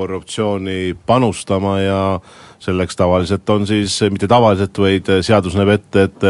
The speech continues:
volikogu peab moodustama revisjonikomisjoni, mõne suur-, suuremates omavalitsus-, omavalitsustes on olemas ka sisekontroll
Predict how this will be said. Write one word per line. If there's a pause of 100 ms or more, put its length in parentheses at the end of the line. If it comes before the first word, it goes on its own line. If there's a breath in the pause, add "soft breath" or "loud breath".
volikogu
peab
moodustama
revisjonikomisjoni, (680 loud breath)
mõne (100)
suur-,
suuremates
omavalitsus-,
omavalitsustes
on
olemas
ka
sisekontroll